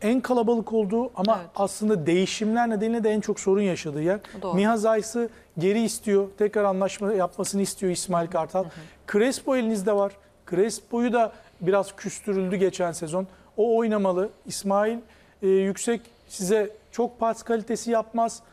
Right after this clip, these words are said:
Speaker 1: ama direncini, çalışkanlığını sahaya yansıtır. Ondan da faydalanacaktır. Ben Arao'nun mevki itibariyle kalite olarak biraz daha üstünde bir transfer oraya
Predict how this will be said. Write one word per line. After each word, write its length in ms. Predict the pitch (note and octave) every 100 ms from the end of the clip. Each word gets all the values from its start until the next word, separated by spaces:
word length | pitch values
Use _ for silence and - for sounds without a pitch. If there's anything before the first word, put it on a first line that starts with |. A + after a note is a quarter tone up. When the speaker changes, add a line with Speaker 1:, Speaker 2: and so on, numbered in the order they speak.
| _ -
Speaker 1:
ama 300 | F3 E3+ - - - D#3
direncini, 760 | F#3+ G3+ G#3+ F#3+ G3+ G3+ G3 G3
çalışkanlığını 760 | - F#3+ F#3+ - G3 F#3+ F#3+
sahaya 340 | G3 F#3 F#3 G3
yansıtır. 520 | F#3+ F#3 - - F#3+ - - _
Ondan 380 | F3+ F3+ G3+ G#3+
da 60 | F#3+
faydalanacaktır. 800 | F#3 E3+ E3+ E3 D#3+ E3 G#3 G3+
Ben 200 | A#3 A#3+ - - - _ _
Arao'nun 640 | A3+ B3 D#4 D4 B3 A#3+ C#4 - _ _ -
mevki 680 | F3 F3 G3+ A3 G#3 - C4+ C4 B3+
itibariyle 680 | G#3+ F#3+ G3+ G3+ G3+ A#3+ A#3+ - _ _ _
kalite 300 | - A#3+ A3+
olarak 400 | G3 G3 G#3 F#3+
biraz 280 | A#3+ A3 G3
daha 140 | G#3
üstünde 460 | G3 - - G3 F#3
bir 40 |
transfer 440 | F3+ F3+ F3 - F3+
oraya 260 | E3 F3+